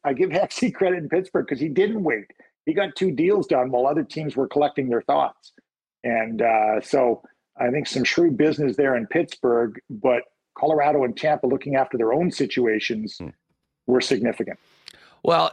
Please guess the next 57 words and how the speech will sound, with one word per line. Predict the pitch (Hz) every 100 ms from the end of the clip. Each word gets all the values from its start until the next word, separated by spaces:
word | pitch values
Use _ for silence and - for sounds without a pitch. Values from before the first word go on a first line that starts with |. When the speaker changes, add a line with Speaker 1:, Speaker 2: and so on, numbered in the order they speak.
| 165
Speaker 2:
uh, | 165 170
that | 165 185
was | 135
nice | 165 208
that | 196 139
those | 180 185
guys | 175 147
got | 147 135
that | 147 131 -
done. | 135 120
It | 139
hasn't | - 180 160 139
happened | 143 147 131 -
so | 113
far | 107 131 123
for | 127
the | 110
Winnipeg | 113 110 - 107 92
Jets. | 120 117 -
And | 139
I | 160
really | 156 143 139
do | 117 127
think | 117 117 131
that, | 135
I | 113
mean, | 110 110
this | 113 -
is | 117
a |
matter | 113 110 120 131
of, | 98
uh, | 110
Cheveldayoff, | 110 - 117 110 107 127 156 -
uh, | 104 104
holding | 104 127 131 123 -
out | 110 139
for | - 120
the | 107
value | 92 101 120 123
that | 107 113
they | 113
feel | - 107 113
that | 104
these | - 107
pieces | - 120 107 98
are. | 113 120 - _ _ -
Uh, | 123
but | 110 135
this | 175 -
is |
gonna | 135 156
put | 139 143
a | 131 98
major | 151 151 156 151 131
stress | - - 139 123 -
on | 117